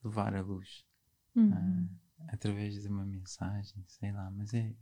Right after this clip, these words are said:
Speaker 1: é isso.
Speaker 2: <laughs> Que lindo. Como é que tu sentes que, hum,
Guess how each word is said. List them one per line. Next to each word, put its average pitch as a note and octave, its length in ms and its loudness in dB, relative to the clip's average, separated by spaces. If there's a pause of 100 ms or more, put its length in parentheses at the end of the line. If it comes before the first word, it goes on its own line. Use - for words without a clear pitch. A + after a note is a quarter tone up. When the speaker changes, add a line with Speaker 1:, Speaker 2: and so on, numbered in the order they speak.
(240)
Speaker 1:
é A#2 80 -2
isso. - 320 -12 (480)
Speaker 2:
<laughs> A3 920 10 (500)
Que B2+ 80 4
lindo. F#3 420 4 (800)
Como A#3 160 6
é B3 80 8
que B3 60 -2
tu A#3 140 2
sentes A3+ 400 8
que, G#3+ 360 10
hum, F#3+ 400 12